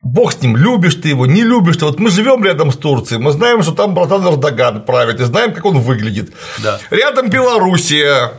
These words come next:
Speaker 1: мы любим Лукашенко и тоже знаем, как
Speaker 2: Как он
Speaker 1: он
Speaker 2: выглядит,
Speaker 1: выглядит. И,
Speaker 2: да.
Speaker 1: соответственно, никаких вопросов, кто там начальник, ни у кого нет.
Speaker 2: Абсолютно.
Speaker 1: Соответственно, можно соблюдать протокол,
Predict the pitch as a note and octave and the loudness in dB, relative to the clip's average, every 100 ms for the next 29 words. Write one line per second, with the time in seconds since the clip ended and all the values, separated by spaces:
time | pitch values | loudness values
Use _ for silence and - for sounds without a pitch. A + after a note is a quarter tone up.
0 | - G3 A#3+ C4+ B3 G#3+ G#3 F#3+ - G3 | -6 -2 0 0 2 0 0 -2 0 -2
1 | E3+ B3+ A3+ - A3+ A#3 C#4+ A3+ G3 G3+ | -2 -2 -2 2 2 2 2 2 2 2
2 | A3 B3 - E3 - C3 F#3+ D3+ G#3+ E3 | 0 -2 -2 -2 0 0 2 2 2 2
3 | E3 C#3 A#2+ D3 E3+ F3 F#3 G3+ F#3 E3+ | 0 -2 -4 -2 -2 -2 0 -2 -2 -2
4 | F3 F3+ G3+ G#3 D#3+ E3 D#3 A3 D4 G3 | 0 0 -2 -4 -2 -2 0 2 2 0
5 | C3+ - A#3 G#3+ - - F3 C3 A#2+ A#2 | -4 -4 0 0 0 -4 -2 -2 -2 -2
6 | - B3+ A3+ E3+ - C#3 D3+ C#3 F3 A#3+ | 0 -2 -2 -6 -2 0 2 2 2 2
7 | - - G2+ C3 G3 - - - - - | 0 -10 -4 -2 0 -2 -8 -20 -20 -16
8 | G#2 - A#2+ A#2 G2 G#2 F#2 D#3+ D#3+ B3 | -14 -6 -4 -4 -8 -12 -4 -4 0 -2
9 | B3+ A3 F#3+ F#3 F3 G#3+ F#3+ G#3+ G3 E3+ | 0 0 0 2 4 2 2 0 0 -2
10 | D3+ C#3+ - C#3+ C#3+ D3 - G#2 | 0 -2 -2 -4 -2 -4 0 -2